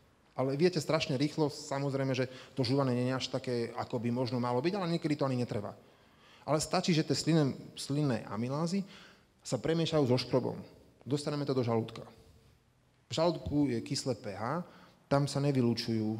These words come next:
až tak veľa, mm, enzymy, ktoré by štiepili cukry, ale pokiaľ vy nič zase nezjete, nič nevy-, nevypijete, tak žalúdok sa stiahne, to je to, čo vy k-, niekedy cítite, že „a, už som plný“, sa stiahnu steny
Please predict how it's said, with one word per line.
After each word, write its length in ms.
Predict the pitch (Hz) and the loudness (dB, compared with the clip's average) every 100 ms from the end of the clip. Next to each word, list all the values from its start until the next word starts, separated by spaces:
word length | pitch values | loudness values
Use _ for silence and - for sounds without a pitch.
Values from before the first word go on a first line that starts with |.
| 107 - - - - - | -8 -18 -20 -20 -20 -10
až 160 | 110 - | -8 -6
tak 140 | 107 | -2
veľa, 240 | 113 110 107 | -2 -2 -4
mm, 1040 | - - 113 104 101 107 117 113 - - | -12 -14 -10 -10 -10 -12 -12 -14 -16 -4
enzymy, 320 | 120 117 120 113 | -2 0 0 -2
ktoré 180 | - 113 | -2 -4
by 80 | 113 | -4
štiepili 340 | - 120 117 120 | -4 -6 -4 -6
cukry, 400 | - 104 - 185 180 - - - | -8 -8 -6 -6 -6 -14 -20 -18
ale 160 | - 135 | -6 -4
pokiaľ 300 | 190 185 165 | -2 0 2
vy 220 | 160 151 127 - - - - - 143 | 2 0 -2 -12 -20 -20 -20 -4 0
nič 240 | 147 - - | 0 0 -8
zase 300 | - 113 98 | -8 -8 -6
nezjete, 400 | 113 131 139 131 | -4 -4 -4 -6
nič 160 | 104 95 | -8 -8
nevy-, 320 | 110 117 147 147 | -6 -6 -8 -6
nevypijete, 640 | 120 139 143 160 160 180 180 - - - - _ - | -6 -6 -4 -4 -2 -4 -6 -10 -20 -20 -20 _ -10
tak 160 | 165 | -10
žalúdok 460 | - 135 165 123 110 | -6 -2 0 0 -4
sa 100 | 101 | -8
stiahne, 380 | - 120 143 147 | -6 -2 0 2
to 100 | 131 | 0
je 60 | - | 0
to, 120 | - 170 | 0 0
čo 100 | 135 | 0
vy 140 | 127 | -4
k-, 180 | - 123 | -8 -8
niekedy 300 | 123 - 120 | -8 -6 -8
cítite, 340 | - 117 117 | -8 -10 -6
že 60 | 117 | -4
„a, 100 | 120 | -2
už 140 | 117 | -2
som 160 | - 117 | -2 -4
plný“, 260 | 120 139 170 - - - | -2 -4 -4 -8 -20 -18
sa 160 | - | -16
stiahnu 320 | - 127 123 107 - - | -8 -4 -4 -4 -8 -20
steny 400 | - 123 135 170 | -10 -4 -2 -2